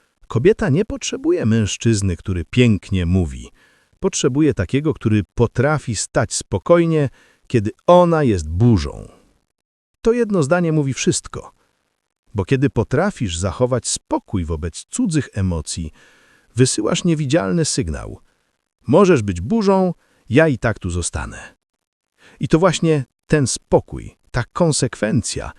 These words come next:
budzi w kobiecie nie tylko uczucie, ale szacunek.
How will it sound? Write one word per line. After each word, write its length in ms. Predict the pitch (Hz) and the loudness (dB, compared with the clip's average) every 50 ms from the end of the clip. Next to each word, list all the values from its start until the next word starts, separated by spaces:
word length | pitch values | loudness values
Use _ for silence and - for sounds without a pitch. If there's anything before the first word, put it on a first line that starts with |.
| _ - - - - _ - | _ -20 -20 -20 -20 _ -4
budzi 320 | 101 117 156 143 131 131 | 2 2 2 4 2 0
w 60 | - | -2
kobiecie 600 | - - 127 117 147 147 131 - - 135 127 120 110 | 0 -2 0 0 0 -2 -2 0 0 2 2 2 2
nie 140 | 127 190 214 | 2 0 0
tylko 680 | - - 370 311 - - 110 92 78 71 - _ _ _ _ | 0 0 0 0 2 0 -2 -2 -2 -6 -10 _ _ _ _
uczucie, 600 | - 117 - - - - 85 - - 76 64 - - _ _ _ _ _ _ _ _ | -2 -2 -2 -2 -6 -8 -6 -6 -6 -8 -8 -10 -14 _ _ _ _ _ _ _ _
ale 220 | - 85 80 76 71 | -8 -6 -6 -6 -4
szacunek. 1000 | - - 95 85 - - - - 104 78 64 53 - - - - - - _ _ | -4 -4 -6 -6 -6 -6 -4 -4 -2 -4 -4 -8 -12 -18 -20 -20 -20 -20 _ _